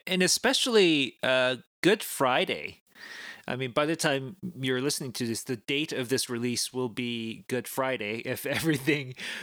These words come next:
goes as scheduled. Um, and we talk, I mean, we don't talk about Easter enough, but we, even less than that,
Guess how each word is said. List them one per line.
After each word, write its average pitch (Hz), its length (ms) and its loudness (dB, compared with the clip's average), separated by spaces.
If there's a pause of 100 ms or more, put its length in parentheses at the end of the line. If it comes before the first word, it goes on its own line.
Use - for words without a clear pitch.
(100)
goes 143 280 4
as 135 220 2
scheduled. 139 680 4 (400)
Um, 131 400 0 (180)
and 156 460 0 (420)
we 156 220 2
talk, 226 500 0 (760)
I 175 80 2
mean, 165 160 -2
we 156 80 6
don't 226 240 2
talk 185 340 4
about 143 320 2
Easter 147 320 2
enough, 123 500 0 (300)
but 131 280 2 (120)
we, 131 720 -2 (560)
even 202 300 0
less 135 340 0
than 120 220 -2
that, 101 300 -2